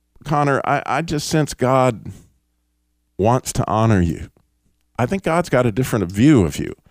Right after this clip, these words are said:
I wouldn't take on that label of bad boy. I, I would see what God has to say about you, 'cause it's a whole lot more important what o-, other people have to say about you." And so by that time, interestingly, Parker says,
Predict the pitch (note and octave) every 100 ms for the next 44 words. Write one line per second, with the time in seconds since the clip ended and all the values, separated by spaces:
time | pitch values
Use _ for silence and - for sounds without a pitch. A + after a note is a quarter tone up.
0 | _ _ - F3 G#3+ F#3+ - F3 D3+ D#3
1 | C#3 G#2 F#2+ G2 F#2 F#2 D2+ E2 E2 C#2+
2 | C#2+ C2+ E2 B2 E3+ B2 D#3+ A3 F3+ E3
3 | D3+ A2 A#2+ D3+ D3 F2 F2 - - F2+
4 | F#2+ G2 - C3+ C#3+ C3 F#3 A#3+ D3 A#2
5 | G2+ G2+ A#2 F#2 F#2+ F2+ - - D#3 D#3+
6 | - - D2+ E2 - - D#2 - - -
7 | - - _ _ _ _ _ _ _ _
8 | _ _ _ _ _ _ _ D3 C#3+ F3+
9 | F3 F3+ A3 B3+ D3+ B2+ C#3 G3+ - _
10 | _ _ _ _ _ _ _ _ F3+ G3+
11 | F3+ - D#3+ D3+ D#3+ - F3 A3 - C3
12 | - A2 G2 D3 - -